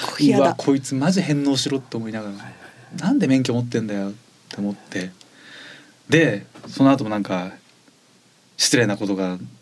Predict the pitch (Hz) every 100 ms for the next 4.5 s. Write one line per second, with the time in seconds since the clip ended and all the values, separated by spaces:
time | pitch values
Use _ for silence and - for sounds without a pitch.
0 | - - 104 101 95 104 - 92 - -
1 | 208 190 180 180 - _ _ _ _ _
2 | _ _ _ _ - 160 120 104 - _
3 | _ - _ _ _ _ _ _ - -
4 | 339 294 - 117